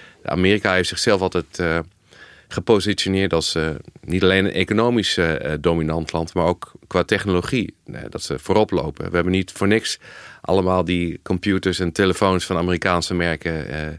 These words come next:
in huis. Tegelijkertijd zie je ook dat, eh, Azië veel sneller groeit. En met name China, enorme afzetmarkt, ook een enorme productiemarkt waar heel veel elektronica gemaakt wordt.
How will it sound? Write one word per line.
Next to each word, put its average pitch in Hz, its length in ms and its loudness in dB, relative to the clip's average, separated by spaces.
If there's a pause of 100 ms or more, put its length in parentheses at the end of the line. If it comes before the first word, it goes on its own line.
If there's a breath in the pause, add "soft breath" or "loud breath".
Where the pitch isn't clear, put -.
(280 loud breath)
in 90 120 -2
huis. 78 420 -2 (640 loud breath)
Tegelijkertijd 120 720 2
zie 120 100 4
je 104 100 6
ook 117 140 4
dat, 90 220 2
eh, 87 80 2
Azië 101 460 2
veel 92 180 0
sneller 87 280 -2
groeit. - 380 -2 (220)
En 98 280 0
met 90 140 2
name 80 280 2
China, 123 460 0
enorme 80 360 0
afzetmarkt, 113 840 -2 (140)
ook - 200 -4
een 82 100 0
enorme 113 360 2
productiemarkt 143 800 2
waar 120 120 4
heel 117 140 4
veel - 160 2
elektronica 117 640 2
gemaakt 120 380 -2
wordt. 131 220 -8